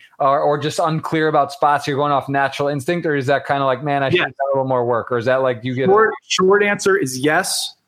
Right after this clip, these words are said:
Speaker 2: I've always loved that aspect. The way I've treated myself throughout my whole life and everything I've done, including poker, has been to just throw myself into situations, make it hard, work out what I can on myself. I love that kinda, like, on the spot problem solving.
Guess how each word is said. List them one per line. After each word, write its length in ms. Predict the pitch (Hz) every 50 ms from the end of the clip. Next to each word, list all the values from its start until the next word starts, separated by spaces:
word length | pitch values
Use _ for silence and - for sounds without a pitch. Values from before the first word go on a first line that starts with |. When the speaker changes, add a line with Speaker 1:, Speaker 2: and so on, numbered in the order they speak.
| _ _ -
Speaker 2:
I've 140 | 139 156 -
always 420 | - 139 160 165 180 180 170 143
loved 240 | 160 160 160 156 151
that 200 | 165 160 165 -
aspect. 680 | 143 143 143 139 - - 160 147 143 143 - - - _ _ _ _ _ _ -
The 80 | - 151
way 260 | 151 170 185 202 208 196
I've 160 | 185 185 185
treated 320 | - - 196 185 185 165
myself 640 | 175 175 170 160 - - 180 165 165 165 160 - -
throughout 200 | 160 156 151 147
my 120 | 151 156
whole 240 | 127 160 180 175 160
life 280 | 156 156 160 156 156
and 120 | - 139 -
everything 420 | 147 160 175 170 170 185 175 160
I've 160 | 151 147 143
done, 380 | - 143 139 143 139 135 139 143 -
including 440 | 117 113 - - 165 156 156 160 -
poker, 420 | 156 151 139 - 160 151 147 147
has 220 | - 131 135 127
been 160 | - 139 139 139
to 100 | 135 120
just 320 | - 131 117 - - -
throw 240 | 151 143 139 160 170
myself 400 | 156 147 143 - - 156 143 - -
into 140 | 151 139 131
situations, 920 | - - 156 160 - 143 135 135 135 127 - 139 135 131 135 131 - - - - - -
make 220 | 139 143 143 139 175
it 100 | 175 -
hard, 440 | - 151 139 135 135 135 131 131 135 - - - _ -
work 280 | 143 156 156 156 175
out 160 | 160 151 156
what 80 | 160 147
I 80 | 143 139
can 260 | - - 147 143 143
on 80 | 143
myself. 560 | 139 131 123 - - - 139 127 127 127 127 - - -
I 120 | 117 123
love 420 | 127 127 135 135 139 139 139 139 139 - - _ _ -
that 180 | - 143 147 143
kinda, 300 | - 151 139 147 151 147
like, 260 | 143 139 135 131 - -
on 180 | 139 143 151 156
the 60 | 143
spot 340 | - - - 143 127 120 -
problem 320 | - 127 135 143 143 143
solving. 640 | 135 - 151 135 135 131 135 131 123 127 131 135